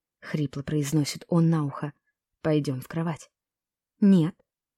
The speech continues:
упрямо кручу я головой. Сережина рука выскальзывает из узкого пространства между моих сжатых ног, и следом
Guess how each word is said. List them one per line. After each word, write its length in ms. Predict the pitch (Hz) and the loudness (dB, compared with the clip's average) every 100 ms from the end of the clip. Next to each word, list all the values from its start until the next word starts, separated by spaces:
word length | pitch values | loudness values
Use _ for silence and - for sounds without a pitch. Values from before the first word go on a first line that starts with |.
| _ | _
упрямо 460 | 175 160 156 151 151 | -4 -2 0 0 -2
кручу 360 | - 156 - | -4 -4 -2
я 120 | 156 147 | -2 0
головой. 440 | 160 165 147 147 _ _ _ _ - | 0 -2 -6 -10 _ _ _ _ -8
Сережина 580 | - 208 190 180 175 | 2 4 6 4 4
рука 300 | 170 - 202 - - | 2 2 -2 -2 -6
выскальзывает 800 | 190 196 - 214 190 165 160 156 | 2 2 2 2 2 2 2 0
из 240 | - 190 170 | 2 4 4
узкого 360 | 185 - 165 | 0 0 0
пространства 600 | 147 170 - 180 175 - | 2 0 0 0 0 2
между 300 | 165 165 165 | 2 2 4
моих 320 | 165 170 175 - - - | 4 4 2 -2 -8 -2
сжатых 480 | 170 175 165 165 | 2 2 0 2
ног, 240 | 185 185 - - - | 2 2 0 -8 0
и 100 | 190 | 2
следом 460 | - 190 175 160 | 4 4 4 0